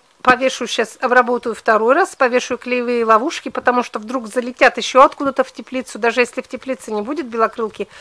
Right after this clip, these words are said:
И в конце этого видео я хочу сказать, даже если вы не видели у себя <clears throat> белокрылок или каких-то других насекомых, они могут, знаете как,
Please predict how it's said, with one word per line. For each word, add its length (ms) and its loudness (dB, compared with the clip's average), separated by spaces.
И 80 -4
в 60 -16
конце 360 6
этого 260 0
видео 280 0
я 160 2
хочу 240 -10
сказать, 400 0
даже 260 6
если 260 -4
вы 140 -4
не 120 -2
видели 360 -8
у 80 -8
себя 280 0
<clears throat> 1080 6
белокрылок 760 2
или 140 -2
каких-то 420 0
других 420 -4
насекомых, 640 -2
они 280 6
могут, 480 2
знаете 540 2
как, 280 2